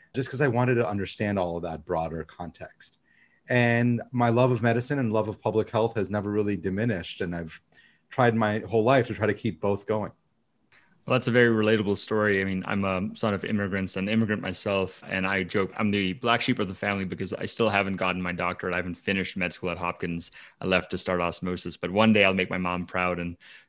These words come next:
Speaker 2: and go back. Um, so after earning your medical degree, you went and did an M P H. You could have done an M B A and all sorts of other things and ways to contribute to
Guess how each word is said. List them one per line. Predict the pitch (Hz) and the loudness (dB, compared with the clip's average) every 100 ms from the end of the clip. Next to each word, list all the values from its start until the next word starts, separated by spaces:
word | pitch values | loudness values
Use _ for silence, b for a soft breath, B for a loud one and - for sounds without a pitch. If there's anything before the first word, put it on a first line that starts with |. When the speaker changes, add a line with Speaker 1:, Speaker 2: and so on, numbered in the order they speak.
| _ | _
Speaker 2:
and | - | -2
go | 95 | 0
back. | 87 90 90 87 - | 0 2 2 0 -4
Um, | 95 90 85 87 - B B B | 0 0 0 -6 -14 B B B
so | - 123 117 101 - _ _ | 4 8 8 6 -4 _ _
after | 131 139 156 | 2 4 2
earning | 117 131 127 | 4 6 6
your | 107 | 4
medical | 107 113 107 | 4 2 -2
degree, | 104 104 | -2 -2
you | 95 95 | -2 -2
went | 98 107 107 | 2 2 2
and | 101 | -2
did | 98 | 0
an | 95 | 0
M | 98 92 | -2 -4
P | 95 | 0
H. | 98 98 92 - | 4 4 2 -6
You | 101 | -2
could | 127 | 0
have | 117 | 4
done | 107 104 101 - | 6 4 0 -2
an | 107 | 0
M | 113 | 4
B | 127 | 6
A | 127 123 | 6 4
and | 107 | 4
all | 101 104 | 2 0
sorts | 113 104 | -2 0
of | 101 | 0
other | 98 | 0
things | 92 98 95 87 | 0 -2 -2 -2
and | 92 | -2
ways | 92 90 | -2 -2
to | - | -6
contribute | 95 92 90 87 | -8 -6 -4 -6
to | - 90 87 95 | -6 -6 -6 -8